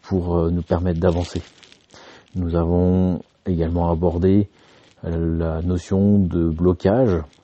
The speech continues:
Également, quelles sont ces sources de blocage qui nous permettent, une fois levées, de redonner toute la potentialité, euh, à notre futur, déjà à notre présent, puis à notre futur. Nous avons abordé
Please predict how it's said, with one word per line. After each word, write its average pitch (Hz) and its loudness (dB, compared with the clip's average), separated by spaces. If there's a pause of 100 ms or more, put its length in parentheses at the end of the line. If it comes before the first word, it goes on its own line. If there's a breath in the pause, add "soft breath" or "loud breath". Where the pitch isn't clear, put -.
(680)
Également, 92 4
quelles 95 2
sont 104 2
ces 90 -2
sources 117 0
de 101 4
blocage 92 2 (560 loud breath)
qui 98 2
nous 92 2
permettent, 92 0
une 92 -2
fois 95 2
levées, 92 2 (340 soft breath)
de 90 0
redonner 92 2 (120)
toute 95 -8
la 87 -2
potentialité, 101 2 (600 soft breath)
euh, 87 2
à 92 -2
notre 95 0
futur, 110 0
déjà 98 4
à 98 2
notre 95 2
présent, 95 0 (100)
puis 98 0
à 90 4
notre 90 0
futur. - -8 (1120 soft breath)
Nous 90 -2
avons 92 4
abordé 92 2